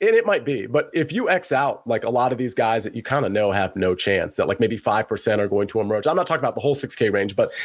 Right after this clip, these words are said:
you know, when you get to, like, sixty-six hundred and below, like, I, I don't know what the percentage of those guys that are gonna make the cut, but it's certainly low. So something to consider. I, I don't know that I'd go below seven thousand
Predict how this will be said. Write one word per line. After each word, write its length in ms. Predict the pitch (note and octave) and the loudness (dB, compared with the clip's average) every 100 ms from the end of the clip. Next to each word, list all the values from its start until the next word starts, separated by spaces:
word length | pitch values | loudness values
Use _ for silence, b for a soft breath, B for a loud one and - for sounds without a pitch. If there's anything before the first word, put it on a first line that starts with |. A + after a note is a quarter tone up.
| B B | B B
you 80 | E3+ | 0
know, 100 | D3+ | 2
when 160 | B2+ C#3 | 2 0
you 100 | G3 | 0
get 200 | C4 B3+ | 0 0
to, 80 | G#3+ | 0
like, 200 | D3+ - | 0 -2
sixty-six 640 | - D3+ - D3 E3 - | -2 -2 0 -2 0 0
hundred 260 | B2+ C3+ | 0 2
and 120 | B2 G#2+ | 0 0
below, 440 | F#2 F2+ A#2 C#3 B B B - | 0 2 0 -2 B B B -2
like, 260 | C3 A#2+ - | 0 0 -2
I, 80 | G2+ - | -6 -2
I 100 | D#3+ | 0
don't 100 | G#3+ | 2
know 140 | D#3+ D#3+ | 2 2
what 120 | D3 | 0
the 60 | |
percentage 480 | - A#2 - B2+ C3+ | -2 -4 0 0 0
of 140 | C#3 C#3 | -2 -4
those 240 | B2 C3+ C3 | -2 -2 0
guys 240 | A#2+ B2 | 0 0
that 100 | B2 | 0
are 60 | A2+ | 0
gonna 140 | A#2+ | 0
make 140 | A#2 - | 0 -2
the 60 | |
cut, 240 | - B2+ - | 0 0 0
but 100 | A#2 | -2
it's 120 | - | -2
certainly 420 | - F3+ B2 A2 | 0 0 2 0
low. 440 | F#2+ F#2+ F#2 D#2 D#2+ | 0 2 2 0 -4
So 400 | - B2+ A#2 B B B | -2 0 0 B B B
something 340 | - G3+ G#3+ B3+ | -4 -4 0 -2
to 60 | |
consider. 640 | A#3 D3 C3+ D3 D#3+ F3+ - | 0 -2 0 0 2 0 0
I, 80 | - | -2
I 80 | D3 | 0
don't 180 | G#3 E3 | 0 2
know 160 | D#3+ | 2
that 120 | C#3+ | 2
I'd 180 | C3+ A2+ | -2 -2
go 400 | B2+ C3 D#3 - _ | 0 0 0 -4 _
below 360 | B2+ A#2 A#2 C3+ | -2 0 2 0
seven 380 | - C#3 C3 A2+ | 0 0 0 0
thousand 520 | G2+ G#2+ B2 F#3 | 0 0 0 -4